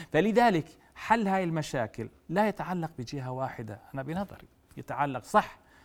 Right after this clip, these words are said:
بال-، م-، م-، مجالس النواب من حيث التشريعات، يتعلق بالحكومات من حيث الحفاظ على إنه تكون في عنا استقرار بالأردن، استقرار وظيفي واستقرار أي-، أي-، أيضًا أمان اجتماعي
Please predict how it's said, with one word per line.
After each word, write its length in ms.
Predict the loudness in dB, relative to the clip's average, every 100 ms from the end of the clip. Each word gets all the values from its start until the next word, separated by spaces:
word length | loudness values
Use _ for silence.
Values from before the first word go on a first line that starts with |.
| _ -6
بال-، 400 | 0 0 0 0
م-، 180 | -2 0
م-، 180 | -2
مجالس 480 | -2 2 4 2 0
النواب 400 | -2 0 6 6
من 100 | 4
حيث 240 | -2 -4 -4
التشريعات، 640 | -6 -6 -2 2 4 4 -2 -20 -10
يتعلق 580 | -6 2 8 8 8 4
بالحكومات 800 | 2 -4 -4 -4 -2 2 2 2
من 100 | -2
حيث 260 | -2 -2 -2
الحفاظ 460 | -6 -4 2 2
على 420 | 4 2 4 2 2
إنه 200 | -2 -4
تكون 220 | -4 -4
في 140 | -2
عنا 240 | -2 -2 -4
استقرار 540 | -4 -4 4 4 4
بالأردن، 520 | 2 -2 -2 -2 -4
استقرار 500 | -6 -8 -4 0 0
وظيفي 360 | 0 -2 -4 -4
واستقرار 560 | -6 -8 -4 0 0
أي-، 280 | 0 -2 0
أي-، 260 | -2 -2 -4
أيضًا 240 | -2 0
أمان 320 | 0 0 -4
اجتماعي 580 | -4 -6 -4 -2 0 -2